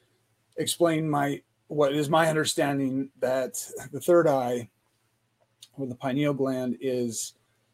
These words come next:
is an organ of sight that, that God has given us and is built into our brain. Now, for, now, for anyone who says, "No, it's from Satan, and it's only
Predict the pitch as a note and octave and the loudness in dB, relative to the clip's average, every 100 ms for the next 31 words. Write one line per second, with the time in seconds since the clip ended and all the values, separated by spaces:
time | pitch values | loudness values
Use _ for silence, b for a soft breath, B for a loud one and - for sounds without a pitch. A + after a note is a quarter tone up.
0 | _ _ _ - C#3 D3 E3 E3 D3+ C#3+ | _ _ _ -10 -6 0 4 6 4 0
1 | B2+ - D#3 C#3 C3+ - - - C3 B2 | -2 0 2 2 0 -6 -12 -14 -4 -4
2 | - C3 A#2+ B2 C3+ C3 B2+ G#2 - B2 | -4 -8 -6 0 2 2 0 -4 -2 -2
3 | A2+ - - A#2+ C#3 C#3+ C3 B2 - - | -2 -8 -10 -2 2 2 0 -4 -6 -6
4 | B2 A#2+ A2+ A#2 B2+ C3 C3+ B2+ A#2+ B2 | -4 -4 -4 0 2 4 2 0 0 0
5 | A#2 G2+ A2 A2 G#2+ F#2+ _ _ _ _ | 0 0 -4 -4 -6 -8 _ _ _ _
6 | B B B B B _ - D#3+ D3 D3 | B B B B B _ 2 6 8 8
7 | C#3 - D#3+ D3+ D3 C#3+ C#3 _ _ _ | 6 2 2 4 4 0 -8 _ _ _
8 | _ - - - - _ - - - - | _ -20 -20 -20 -20 _ -20 -20 -18 -20
9 | _ _ _ _ F3+ D3+ D3 E3 F3+ E3 | _ _ _ _ 0 0 6 6 6 4
10 | D#3 - E3+ D3+ C3 D3 C#3+ C3+ C3+ - | 2 2 4 4 4 0 2 0 -2 -6
11 | - C3+ B2+ - G3 G#3 - B2 C3+ C#3+ | -2 -2 -2 2 4 4 2 -4 -4 -8
12 | _ _ _ _ _ _ _ _ _ _ | _ _ _ _ _ _ _ _ _ _
13 | _ _ _ _ _ C#3+ C3+ E3+ D#3+ | _ _ _ _ _ -4 0 4 4